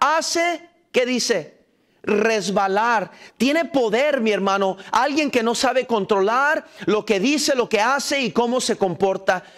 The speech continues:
Mi hermano, esto estamos hablando de la madurez espiritual, y solo un inmaduro espiritual es aquel que lastima, es aquel que tormenta, es aquel que hace resbalar.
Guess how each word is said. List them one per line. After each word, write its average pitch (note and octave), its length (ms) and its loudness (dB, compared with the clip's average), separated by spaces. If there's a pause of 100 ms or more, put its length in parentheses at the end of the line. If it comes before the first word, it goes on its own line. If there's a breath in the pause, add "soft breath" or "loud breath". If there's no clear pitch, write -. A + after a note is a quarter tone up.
(180 loud breath)
Mi A3 60 2
hermano, C4+ 260 0
esto C4 180 -4
estamos C4+ 380 -2
hablando A#3+ 440 0
de A3+ 120 0
la G3 200 0 (140 loud breath)
madurez G#3+ 600 0
espiritual, A3+ 720 -2
y G#3+ 100 0
solo C#4 340 0
un E4 220 0
inmaduro D#4 600 0
espiritual A3 680 -2 (240 loud breath)
es A#3+ 200 0
aquel B3+ 380 0
que A#3 120 0
lastima, G3+ 600 0 (160 loud breath)
es B3 180 0
aquel C4 300 0
que C#4 140 0
tormenta, G#3+ 720 0 (140 loud breath)
es A#3 180 0
aquel C4+ 340 0
que G#3+ 140 0
hace A3 380 0
resbalar. F3 760 0